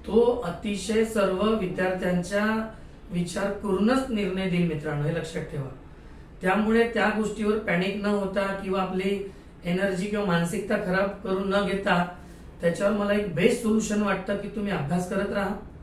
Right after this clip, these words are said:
रिनीट जर झाली तर तुम्ही अभ्यासाच्या टचमध्ये राहाल तर फायदा होईल.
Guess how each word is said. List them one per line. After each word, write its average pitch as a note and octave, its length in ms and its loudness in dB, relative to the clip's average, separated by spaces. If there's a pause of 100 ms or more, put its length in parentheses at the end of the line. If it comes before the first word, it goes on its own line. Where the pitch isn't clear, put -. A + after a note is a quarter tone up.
(760)
रिनीट F#3 460 2
जर G3+ 220 2
झाली F#3+ 380 2 (100)
तर G3+ 220 4
तुम्ही F#3+ 340 -2 (180)
अभ्यासाच्या F3 460 0
टचमध्ये F#3 460 -2
राहाल F#3 200 4
तर G#3 80 -2
फायदा E3 340 2
होईल. F#3+ 280 2